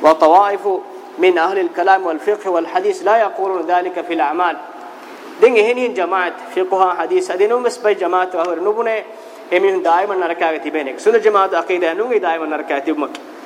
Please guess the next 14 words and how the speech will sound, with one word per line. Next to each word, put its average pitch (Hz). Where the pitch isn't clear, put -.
ඒනේකි 190
මුවහ්හිදෙක්කම 214
ගානම. 135
اللہ 175
اکونتکن 220
قبول 190
کرا 185
حالوگا، 156
اینا 202
فافے 196
کفا 180
ہٹس، 180
بڑد 208
فافے 185